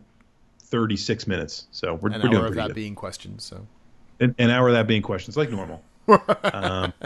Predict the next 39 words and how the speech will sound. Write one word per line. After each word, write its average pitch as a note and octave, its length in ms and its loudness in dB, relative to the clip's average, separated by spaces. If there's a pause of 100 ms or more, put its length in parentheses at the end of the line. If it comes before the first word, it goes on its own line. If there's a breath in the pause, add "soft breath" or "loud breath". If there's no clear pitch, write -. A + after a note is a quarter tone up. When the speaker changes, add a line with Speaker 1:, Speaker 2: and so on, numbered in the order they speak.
(600 soft breath)
Speaker 1:
hey D#3+ 80 -2
man, A#2 340 -2
the D#3+ 200 -10
people F3+ 220 2
have C#3+ 100 4
good C#3 120 0
questions. - 420 -4 (680 soft breath)
Um, C#3+ 560 6
Speaker 2:
Hey, G#3+ 60 2
man. A3 180 2
Speaker 1:
well, G3 100 6
thank B3 160 4
you C#4 60 0
for C4+ 100 0
joining A#3 300 2
us, B2+ 100 -4
folks, E3+ 240 -2
and D3+ 80 -6
thank F#3+ 200 4
you E3 40 -6
for E3 300 2
the C3+ 120 -2
flexibility C#3 760 2
of A#2 140 2
joining B2 320 4
us A#2 100 0
on A2 140 2
a G#2 40 2
week A#2 280 4
where G#2 180 6
we G2+ 220 4
normally A#2+ 380 4
wouldn't A#2 220 4
even G2+ 140 2
have C#3 220 0
a - 20 0
show. G2+ 440 -2
Speaker 2:
Yeah. C#3 600 4
Speaker 1:
So - 40 -14